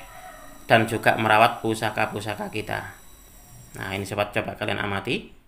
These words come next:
Nah, ini. Untuk di kembang kacangnya sangat menyenangkan sekali ini. Ini pusakanya sangat bagus loh ini. Nah, pamornya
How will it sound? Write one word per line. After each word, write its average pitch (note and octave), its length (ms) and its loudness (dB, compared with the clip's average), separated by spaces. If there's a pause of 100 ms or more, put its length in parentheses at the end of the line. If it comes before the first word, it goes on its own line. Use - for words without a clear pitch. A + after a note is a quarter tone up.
(500)
Nah, F#2 320 -14
ini. F#2 160 -14 (1120)
Untuk G#2 240 -14
di G2 160 -12
kembang G2 320 -6
kacangnya G#2+ 320 -6
sangat G#2 400 -8
menyenangkan G2+ 400 -6
sekali G2 400 -6
ini. - 240 -14
Ini A2 160 -12
pusakanya A2+ 480 -2
sangat A#2+ 320 -6
bagus A2+ 320 -8
loh G#2 80 -4
ini. G2+ 160 -6 (2750)
Nah, G2 240 -12 (1300)
pamornya A#2+ 480 8